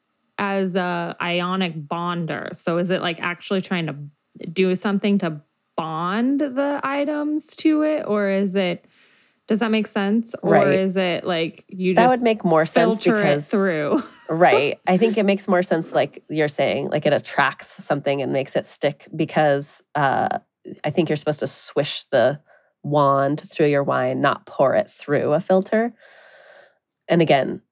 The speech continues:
Speaker 2: I don't know if it will get those sulfites and histamines to stick to it. But I do know that if you take an antihistamine, if you always get kind of stuffy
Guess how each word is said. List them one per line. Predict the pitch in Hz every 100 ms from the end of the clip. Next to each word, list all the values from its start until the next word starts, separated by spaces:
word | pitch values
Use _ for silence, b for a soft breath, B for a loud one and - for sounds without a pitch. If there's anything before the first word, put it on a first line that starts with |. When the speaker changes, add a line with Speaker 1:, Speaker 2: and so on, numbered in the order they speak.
| _ _ _ _ _ -
Speaker 2:
I | 135
don't | - 156 175
know | 196 180 180
if | 180 -
it | -
will | 151 143 156 - _ _ _ -
get | - -
those | 151 -
sulfites | 147 143 147 147 -
and | 151
histamines | 165 - 180 139 -
to | -
stick | - 147 -
to | 139
it. | 98 143 - B B B B B _ _ _ _ -
But | 247 -
I | 190
do | 185 247 285
know | 165 139 156 -
that | 175 160 -
if | 165 180
you | 175
take | - - 202 202 -
an | 151 143 143 -
antihistamine, | 185 190 - 147 202 - 151 131 143
if | 156
you | 190
always | 185 196 196 202
get | 160 - _
kind | - 165
of | 143
stuffy | - - - 151 160 151 151 151